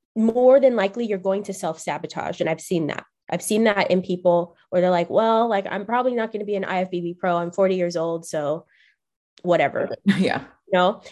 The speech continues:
Speaker 1: And that is a mindset that will kill you. That will kill you in your progress. Um, you have to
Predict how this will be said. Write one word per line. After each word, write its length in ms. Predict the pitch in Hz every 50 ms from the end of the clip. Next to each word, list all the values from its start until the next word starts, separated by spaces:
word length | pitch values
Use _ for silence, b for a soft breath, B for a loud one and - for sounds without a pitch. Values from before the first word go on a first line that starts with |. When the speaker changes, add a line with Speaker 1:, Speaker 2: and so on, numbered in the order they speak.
| B B B
Speaker 1:
And 200 | 240 233 233 220
that 180 | 226 214 233
is 120 | 285 302 285
a 60 | 220
mindset 720 | 262 233 233 277 320 330 330 - - 170 160 160 202 262 - _ _ _ _ -
that 280 | 185 180 190 190 202 190
will 200 | 196 190 190 202
kill 320 | 196 - - 311 339 359
you. 320 | 294 185 - - - 196 _ - - _ _ _ _ -
That 260 | 190 202 208 214 - 254
will 180 | 254 247 262
kill 340 | 247 - - - 294 302 330
you 340 | 294 262 247 180 160 175 - -
in 120 | 208 208
your 100 | 208 202
progress. 720 | 202 - 233 254 311 269 214 165 - - - - - - _ b b b b b b b -
Um, 240 | 220 214 208 208 208
you 220 | 202 220 226 247
have 280 | 226 247 277 269 269 -
to 360 | - 285 277 247 220 214 -